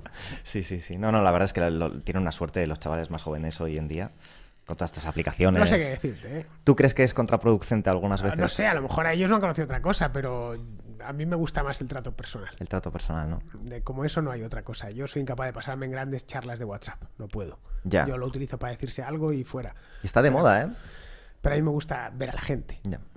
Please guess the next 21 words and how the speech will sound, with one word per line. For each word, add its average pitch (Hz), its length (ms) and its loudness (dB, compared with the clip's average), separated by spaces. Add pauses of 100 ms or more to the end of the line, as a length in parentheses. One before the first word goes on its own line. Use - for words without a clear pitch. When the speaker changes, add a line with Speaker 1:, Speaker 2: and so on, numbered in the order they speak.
Speaker 2:
Y 139 160 -6
escucharla 107 760 -2
y 107 460 -6
verte 123 360 -6
personalmente 113 880 -4
y 117 80 -6
tal 110 160 -8
y 95 60 -8
cual. 143 420 -6
Speaker 1:
Claro, 76 260 2
y, 80 60 2
y, 73 480 -2
pues 67 160 -8
eso, 78 180 -6
la 80 100 -4
Speaker 2:
Es - 20 -2
Speaker 1:
interacción 73 200 -4 (100)
Speaker 2:
como 92 80 2
no - 80 0
me - 20 2
Speaker 1:
personal. 147 120 0